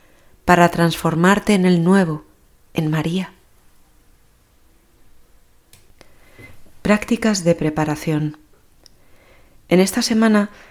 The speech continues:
San Luis María nos manda hacer el propósito de conocer a Jesucristo, repitiendo durante la jornada la oración de San Agustín,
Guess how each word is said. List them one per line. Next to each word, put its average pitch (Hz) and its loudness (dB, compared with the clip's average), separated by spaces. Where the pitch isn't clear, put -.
San 185 2
Luis 180 2
María 185 2
nos 208 0
manda 196 0
hacer 185 -2
el 185 0
propósito 185 -2
de 175 -2
conocer 175 -2
a 180 -2
Jesucristo, 151 -4
repitiendo 170 0
durante 156 2
la 151 0
jornada 180 -4
la 180 2
oración 175 0
de 165 0
San 160 -4
Agustín, 165 -4